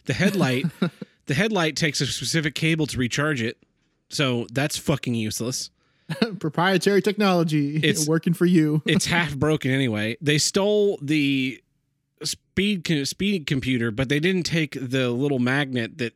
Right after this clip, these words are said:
Speaker 1: actually is on the wheel. So <laughs> you're a fucking idiot there too. <laughs> And then they cut the, they cut the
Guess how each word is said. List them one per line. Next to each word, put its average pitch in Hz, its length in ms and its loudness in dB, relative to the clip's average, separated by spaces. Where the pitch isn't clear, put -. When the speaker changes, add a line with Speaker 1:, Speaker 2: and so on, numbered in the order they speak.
Speaker 1:
actually 123 560 -4
is 127 160 -2
on 131 160 0
the 120 80 0
wheel. 113 420 -2
So 110 460 -4
<laughs> 202 60 0
you're 127 140 0
a - 20 0
fucking 143 340 -2
idiot 131 300 -2
there 143 220 0
too. 120 400 -2
<laughs> - 60 -4
And 147 140 0
then 165 60 2
they 151 100 2
cut - 320 -2
the, 131 340 -2
they 120 120 -4
cut - 260 -6
the 113 380 -4